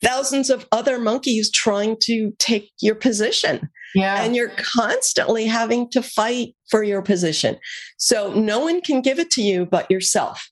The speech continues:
Speaker 2: Right. Okay. All right. Can we, can you see how that can be useful in the food addiction world?
Speaker 1: Yes, because what were you thinking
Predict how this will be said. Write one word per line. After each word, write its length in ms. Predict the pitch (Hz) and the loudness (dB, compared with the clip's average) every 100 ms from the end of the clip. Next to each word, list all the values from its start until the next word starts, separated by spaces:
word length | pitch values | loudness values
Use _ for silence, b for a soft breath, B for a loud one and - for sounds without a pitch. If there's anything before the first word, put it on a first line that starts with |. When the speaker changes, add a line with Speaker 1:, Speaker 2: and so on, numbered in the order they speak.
| _ | _
Speaker 2:
Right. 240 | 185 190 - | 0 0 0
Okay. 460 | 196 - 165 170 - - | -2 0 0 -2 -8 -6
All 100 | 196 | -4
right. 320 | 180 156 - _ | -2 -2 -4 _
Can 180 | - 208 | -2 0
we, 140 | 208 202 | 0 -4
can 320 | - 220 202 | 0 0 0
you 80 | 196 | -2
see 180 | 233 | 0
how 300 | 214 208 196 185 - 185 | 0 0 -2 -6 -4 -2
that 180 | 185 | 0
can 160 | 185 196 | 0 0
be 80 | 180 | 2
useful 540 | 175 190 208 - 208 | 2 0 0 0 0
in 180 | 180 175 | 0 -2
the 80 | 170 | -2
food 260 | - 202 | 0 0
addiction 600 | 202 180 180 - 196 180 170 | 0 0 0 0 0 0 0
world? 500 | 175 185 220 294 294 - _ - | 0 0 0 -2 -6 -16 _ -2
Speaker 1:
Yes, 400 | 160 - - - _ 170 | 0 -2 -4 -10 _ 0
because 800 | 208 220 - 349 254 214 247 - _ _ - | 0 0 0 0 2 0 0 -4 _ _ -4
what 280 | 180 233 277 | 0 0 2
were 120 | 349 | 0
you 160 | 330 302 | 0 -2
thinking 760 | - - 277 269 185 156 147 | -2 0 0 2 0 0 -4